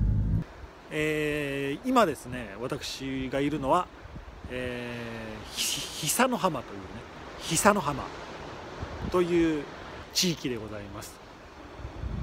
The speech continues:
でも今ではもう本当に区画も、ま、全く新しく整備されてですね、新しいお家もどんどん建ってるような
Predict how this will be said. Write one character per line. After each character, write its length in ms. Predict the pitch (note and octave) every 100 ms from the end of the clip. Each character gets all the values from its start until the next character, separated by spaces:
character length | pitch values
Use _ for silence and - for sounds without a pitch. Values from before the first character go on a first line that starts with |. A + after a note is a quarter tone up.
| - - - - - - -
で 60 | E3
も 100 | F3
今 240 | G#3+ G#3+
で 80 | F3+
は 160 | C#3+
も 300 | B2+ C3+ C3 A2+
う 40 |
本 120 | D#3 D3+
当 40 |
に 100 | D#3
区 140 | - -
画 240 | A3+ B3+
も、 360 | A#3+ B3 B3 A3
ま、 160 | G#3 - -
全 320 | F3 F#3 A3+
く 100 | A3
新 280 | A3+ A#3 A#3
し 100 | -
く 340 | - E3+ B2+ G#2 - - - - - - - -
整 220 | - A#3+
備 120 | G3
さ 180 | F3 D#3
れ 80 | D#3
て 140 | E3
で 140 | C#3+ C3+
す 100 | -
ね、 140 | C#3+
新 320 | C#3+ F#3+ G3
し 140 | - G#3
い 40 |
お 60 | F3
家 160 | D#3 D#3
も 120 | D#3
ど 120 | F#3
ん 80 | F#3
ど 120 | E3
ん 20 |
建 140 | C3 D3
っ 40 |
て 160 | - D#3
る 80 |
よ 120 | C3+ C3
う 40 |
な 140 | A2+